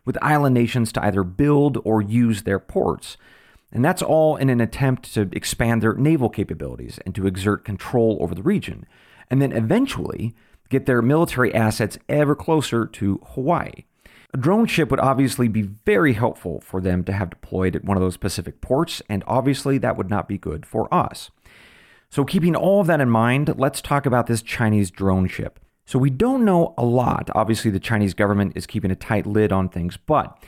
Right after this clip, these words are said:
it successfully completed initial sea trials about a week ago. In other words, it could drive itself without crashing or sinking and was able to return to port, all on its own.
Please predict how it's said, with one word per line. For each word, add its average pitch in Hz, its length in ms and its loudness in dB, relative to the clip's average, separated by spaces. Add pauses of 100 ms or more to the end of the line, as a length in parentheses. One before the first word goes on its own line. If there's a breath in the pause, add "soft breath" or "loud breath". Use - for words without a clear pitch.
(320 soft breath)
it 131 120 -4
successfully 220 600 -2
completed 147 520 -2
initial 123 420 2
sea 131 220 0
trials 98 500 2 (100)
about 120 320 0
a 120 40 2
week 107 240 0
ago. - 300 -8 (640 soft breath)
In 143 80 2
other 165 120 2
words, 139 300 4
it 123 140 -2
could 120 160 -2
drive 120 320 2
itself 110 460 0
without 107 340 -2
crashing 107 580 -2
or 95 120 -8
sinking 101 560 -2
and - 280 -6
was 95 220 -2
able 92 220 0
to - 60 -4
return 87 340 -6
to 85 60 -6
port, - 480 -2 (140)
all 87 200 0
on 82 120 -2
its - 180 -4
own. 110 340 0